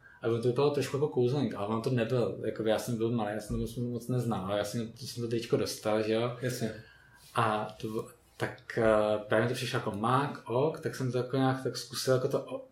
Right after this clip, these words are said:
Speaker 1: aby to na konci bylo to G znovu, jako že to je zdvojený, a to bylo volný, a začal jsem za tím, za tím hrát. Pak přišel, že jo, I C Q, tak jsem to použil jako věc nickname.
Speaker 2: Jasně.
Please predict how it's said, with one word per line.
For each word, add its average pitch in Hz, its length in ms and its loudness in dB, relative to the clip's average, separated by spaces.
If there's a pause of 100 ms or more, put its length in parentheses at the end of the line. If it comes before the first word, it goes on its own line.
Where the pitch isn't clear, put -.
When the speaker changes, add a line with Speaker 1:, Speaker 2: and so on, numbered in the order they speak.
(220)
Speaker 1:
aby 123 120 2
to 127 60 0
na 131 80 2
konci 131 240 0
bylo 135 160 4
to 135 100 2
G 120 280 4
znovu, 120 280 0
jako 117 180 -2
že 107 160 -10
to 127 80 -2
je 123 80 0
zdvojený, 117 480 -2
a 135 80 0
to 131 180 -2
bylo 131 160 8
volný, 117 560 4 (260)
a 123 60 2
začal 127 160 2
jsem 143 80 -2
za 139 100 4
tím, 156 220 -2
za 117 100 -2 (240)
tím 143 140 2
hrát. 101 380 -2 (440)
Pak 113 100 0
přišel, 131 240 0
že 131 80 2
jo, 117 160 4
I 117 100 4
C 143 140 -6 (120)
Q, 156 140 6
tak 139 100 6
jsem 135 120 0
to 127 80 -4
použil 123 320 6
jako 120 200 2
věc 117 260 2
nickname. 131 640 2 (480)
Speaker 2:
Jasně. 107 340 -4